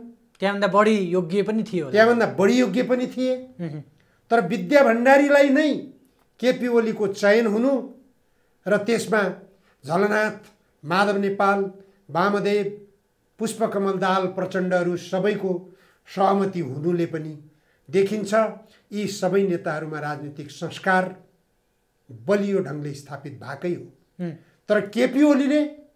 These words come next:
Speaker 2: ती सबै गुणहरू बिर्सिनुभयो, सबै कुराहरूमा बैगुण देख्नुभयो। केपी ओलीलाई दुई पटक प्रधानमन्त्री बन्ने अवसर मिल्यो। दुई पटक कसले प्रधानमन्त्री बनाएको हो?
Speaker 1: उम्।
Speaker 2: झलनाथ खनाल,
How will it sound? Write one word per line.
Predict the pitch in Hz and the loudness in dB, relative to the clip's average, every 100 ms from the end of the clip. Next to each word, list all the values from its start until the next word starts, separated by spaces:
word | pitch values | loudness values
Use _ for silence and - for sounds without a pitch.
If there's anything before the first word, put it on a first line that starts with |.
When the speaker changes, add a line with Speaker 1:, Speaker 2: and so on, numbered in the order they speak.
| _ _ _ _ _ | _ _ _ _ _
Speaker 2:
ती | 240 233 | -4 -4
सबै | - 220 220 240 | -4 -4 -2 -2
गुणहरू | 165 139 196 214 185 175 | -6 -8 -6 -4 -4 -4
बिर्सिनुभयो, | 139 131 - 170 143 - - _ _ _ _ _ _ _ _ _ | -6 -12 -12 -12 -12 -16 -20 _ _ _ _ _ _ _ _ _
सबै | - 269 277 - - _ 302 311 | -4 2 2 0 -12 _ 2 2
कुराहरूमा | 302 262 233 226 196 196 165 - _ _ _ - | 2 4 6 4 0 -4 -4 -10 _ _ _ -6
बैगुण | 156 196 196 185 | -2 0 -2 -4
देख्नुभयो। | 170 - 143 120 - _ _ _ - | -6 -8 -16 -18 -20 _ _ _ 0
केपी | 269 277 294 | 2 4 4
ओलीलाई | 294 294 285 277 | 4 4 4 2
दुई | 143 214 277 | 0 0 0
पटक | 277 277 302 302 | 2 2 2 2
प्रधानमन्त्री | 262 220 233 226 220 220 | 0 0 0 0 -4 -4
बन्ने | 185 202 196 | -2 0 0
अवसर | 185 185 170 | 0 -2 -6
मिल्यो। | 165 147 - - _ _ _ _ _ _ _ 139 | -8 -10 -14 -18 _ _ _ _ _ _ _ -6
दुई | 180 294 294 | 2 4 6
पटक | 277 277 320 - | 4 6 4 4
कसले | 294 247 294 | 2 2 -2
प्रधानमन्त्री | 277 226 233 220 185 190 | 0 0 0 0 -2 -4
बनाएको | 185 180 160 151 | -2 -2 -4 -6
हो? | 120 - _ 190 | -12 -14 _ -10
Speaker 1:
उम्। | 175 151 - - - 165 | -8 -10 -16 -20 -20 -12
Speaker 2:
झलनाथ | 139 185 247 285 | -2 2 6 4
खनाल, | 277 240 269 285 277 | 2 0 2 2 0